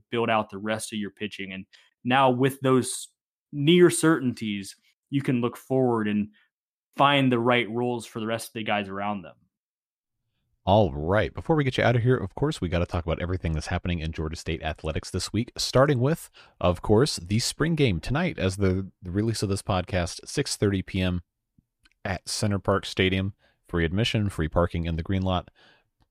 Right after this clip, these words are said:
Speaker 2: Show up. Be there. We'll be there. Brady and I will be, uh, in attendance.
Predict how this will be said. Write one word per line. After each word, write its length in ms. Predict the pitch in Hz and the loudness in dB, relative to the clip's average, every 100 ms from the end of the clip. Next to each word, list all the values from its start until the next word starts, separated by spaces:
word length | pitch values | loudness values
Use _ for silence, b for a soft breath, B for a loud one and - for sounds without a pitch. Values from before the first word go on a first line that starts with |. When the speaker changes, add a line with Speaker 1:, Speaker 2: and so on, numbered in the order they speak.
| _ - | _ -8
Speaker 2:
Show 240 | - 90 | -2 2
up. 160 | 127 - | 0 0
Be 120 | 107 | 2
there. 220 | 123 92 - - | 4 4 0 -2
We'll 120 | 98 | 2
be 120 | 107 113 | 4 4
there. 140 | 113 | 4
Brady 240 | 104 101 | 4 2
and 100 | 101 | 4
I 140 | 101 98 | 2 2
will 140 | 92 | 0
be, 260 | 87 90 87 | -2 0 0
uh, 40 | |
in 140 | 95 92 | -2 -4
attendance. 540 | 87 98 98 - - | -2 -2 -4 -6 -16